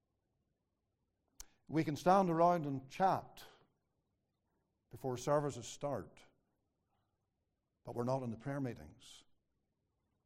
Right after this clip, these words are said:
Is that right? I mean, I'm not asking, is what I've said right? It is right. I've seen it. I'm asking, is it right in the sense, is it proper? Is it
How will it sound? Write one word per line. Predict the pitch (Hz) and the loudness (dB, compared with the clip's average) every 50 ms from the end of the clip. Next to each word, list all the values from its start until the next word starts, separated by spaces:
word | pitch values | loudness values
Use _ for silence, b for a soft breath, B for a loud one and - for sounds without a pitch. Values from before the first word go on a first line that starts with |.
| _ _ _ _ _ _ _ _ _ _ _ _ _ _ - | _ _ _ _ _ _ _ _ _ _ _ _ _ _ -6
Is | 123 131 | -2 2
that | 175 208 214 | 2 2 4
right? | 190 196 220 220 208 - - - - - - _ _ - - | 4 4 4 4 2 -2 -4 -12 -20 -20 -20 _ _ -16 -10
I | 127 135 135 | -6 -4 -2
mean, | 151 156 156 139 123 117 - - - | -2 -2 0 -2 -2 -4 -6 -10 -8
I'm | 117 147 | -2 0
not | 190 175 | 0 2
asking, | 156 156 151 - - 127 117 113 113 - - - - 104 | 2 0 0 -4 -6 -8 -8 -8 -8 -10 -14 -16 -16 -16
is | 101 - | -12 -10
what | 123 - | -8 -6
I've | 117 107 92 | -6 -6 -6
said | - - 139 170 180 160 | -4 -2 -2 -2 0 -2
right? | 139 120 98 | -2 -2 -2
It | 107 92 | -2 -2
is | 143 214 226 180 | -2 -4 -2 -2
right. | 147 131 | -4 -2
I've | 101 104 104 | -2 -4 -8
seen | - - - 180 254 262 | -8 -4 -2 0 0 0
it. | 165 - - - - - - _ _ _ _ _ _ _ _ _ _ _ _ _ _ _ _ _ _ _ _ _ _ _ _ _ _ _ _ _ _ _ _ _ _ _ _ _ _ _ _ _ _ - | -2 -4 -6 -12 -20 -20 -20 _ _ _ _ _ _ _ _ _ _ _ _ _ _ _ _ _ _ _ _ _ _ _ _ _ _ _ _ _ _ _ _ _ _ _ _ _ _ _ _ _ _ -4
I'm | 120 139 | 2 4
asking, | 160 185 180 185 175 151 | 4 4 4 2 -2 -2
is | 120 | -2
it | 139 117 | -4 0
right | 127 139 160 175 170 156 | 4 6 6 6 6 4
in | 127 | -2
the | 120 113 | -6 -4
sense, | - 147 143 143 135 - - - - - - | -4 -2 -2 -2 -4 -6 -8 -12 -16 -14 -10
is | 127 123 110 110 | -8 -6 -6 -8
it | 110 - - - | -10 -14 -18 -16
proper? | - - 143 147 151 143 - 87 80 80 - _ _ - | -6 -2 0 0 0 0 -4 -10 -16 -18 -20 _ _ -8
Is | 135 131 - | -6 -6 -4
it | 127 113 120 | -6 -8 -10